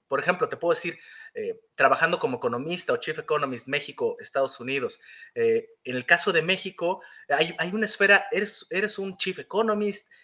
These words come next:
y hasta hay una esfera ciertamente glamorosa y tra-, y vas a la con-, a la conferencia de Hacienda y vas a la conferencia de las calificadoras y, y, y vas a la reunión, eh, con inversionistas pa-, a visitar al subsecretario, eh,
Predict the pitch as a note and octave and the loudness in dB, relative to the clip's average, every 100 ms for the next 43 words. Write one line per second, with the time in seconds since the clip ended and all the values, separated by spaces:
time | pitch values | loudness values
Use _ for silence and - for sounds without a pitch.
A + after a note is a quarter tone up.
0 | _ D#3 D#3+ - G#3 A3+ G3 - F#3+ F#3+ | _ 2 2 4 2 2 -2 -4 0 2
1 | F#3 F3 E3+ - E3 D#3+ D#3+ D#3+ - - | 2 0 -2 -2 -4 -4 -4 -6 -6 -18
2 | - B2+ B2 A#2+ C3 E3 E3+ D3+ C3 B2+ | -2 0 2 4 6 4 4 2 2 0
3 | - A#2 C3+ - C3+ A#2 - A2+ - A2 | -6 -4 -4 0 0 -2 -6 -10 -10 -14
4 | A2 A2+ - C3 C3 B2 G#2+ - E3+ F3 | -8 -8 -6 -6 -2 -4 -2 -4 0 0
5 | F3+ D#3 C3+ C3+ B2+ - A2+ B2+ B2 A#2+ | 2 0 0 0 -4 -4 -8 -6 -4 -4
6 | - - G2+ A#2 A2+ B2 D#3+ E3 D#3 C3+ | -6 -10 -12 -12 -6 0 4 6 6 4
7 | A#2 G#2 - - - - - B2 A#2+ A#2+ | 0 -12 -18 -20 -20 -20 -10 -8 -8 -8
8 | A#2 C3 C#3 C3 A#2 A#2+ A2+ B2 C3+ C#3 | 0 2 4 4 2 0 -2 0 2 0
9 | C3 - - - A2+ G#2+ G#2 B2+ A#2+ A#2+ | -2 -12 -14 -4 -2 -2 0 0 2 0
10 | A2+ A#2+ C#3 C#3 D3 C3 A2 A2+ G#2+ C3+ | 0 -2 -2 -4 -2 -2 -4 -6 0 2
11 | A#2+ - - G#2+ G#2+ - B2+ B2+ A2 - | 2 -2 -10 -10 -8 0 2 2 0 -2
12 | _ - G2+ E2+ | _ -18 -14 -12